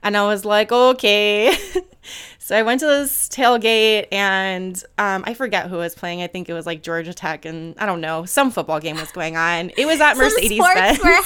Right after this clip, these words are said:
Speaker 2: happening.
Speaker 1: Sports were happening around me. I don't know. Um, but it was a football game, and it was, like,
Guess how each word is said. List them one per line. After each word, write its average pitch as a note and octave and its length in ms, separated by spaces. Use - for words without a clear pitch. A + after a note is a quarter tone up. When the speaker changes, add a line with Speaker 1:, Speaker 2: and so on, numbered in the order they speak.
Speaker 2:
happening. C#4+ 500
Speaker 1:
Sports D4+ 320
were A4 80
happening D4 420
around A#3+ 320
me. A#3 220
I C4 160
don't C#4+ 240
know. F#3+ 380
Um, G#3+ 440
but C4 140
it D4 60
was D#4 120
a E4+ 140
football G#3+ 380
game, G3+ 400
and F#3 180
it D#3+ 100
was, G3 220
like, F3+ 400